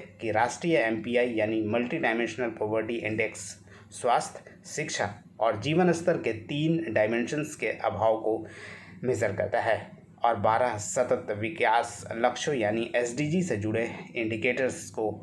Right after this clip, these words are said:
दर्शाया गया है, इसमें दर्शाया, इसमें दर्शाया जाता है। आपको बता दें कि नीति आयोग के रिपोर्ट के अनुसार सरकार के स्वच्छता, पोषण, रसोई गैस, वित्तीय समावेशन, पेयजल, बिजली तक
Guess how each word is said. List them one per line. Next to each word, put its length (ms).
दर्शाया 480
गया 220
है, 220
इसमें 280
दर्शाया, 500
इसमें 260
दर्शाया 400
जाता 280
है। 180
आपको 260
बता 180
दें 160
कि 80
नीति 280
आयोग 400
के 80
रिपोर्ट 360
के 100
अनुसार 480
सरकार 560
के 180
स्वच्छता, 580
पोषण, 440
रसोई 460
गैस, 340
वित्तीय 380
समावेशन, 720
पेयजल, 380
बिजली 420
तक 240